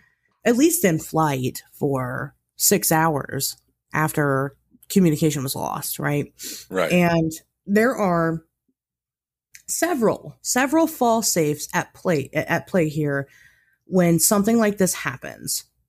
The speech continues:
Speaker 1: And those false safes weren't, they weren't, uh, they didn't work. <laughs> So, you know, like, okay, I'm sorry. I'm probably jumping ahead a little bit. Um, can,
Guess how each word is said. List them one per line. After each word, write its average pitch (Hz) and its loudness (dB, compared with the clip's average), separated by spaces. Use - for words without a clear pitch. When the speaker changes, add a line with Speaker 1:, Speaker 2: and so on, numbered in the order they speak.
Speaker 1:
And 160 4
those 202 2
false 311 2
safes 165 2
weren't, 180 0
they 202 2
weren't, 196 2
uh, 170 2
they 226 2
didn't 226 4
work. - -2
<laughs> - -16
So, 302 0
you 349 -2
know, 339 2
like, 320 -2
okay, 254 -4
I'm 190 -2
sorry. - -14
I'm 190 -8
probably 190 -6
jumping 160 -12
ahead 143 -16
a 123 -14
little 127 -16
bit. - -20
Um, 160 -8
can, - -2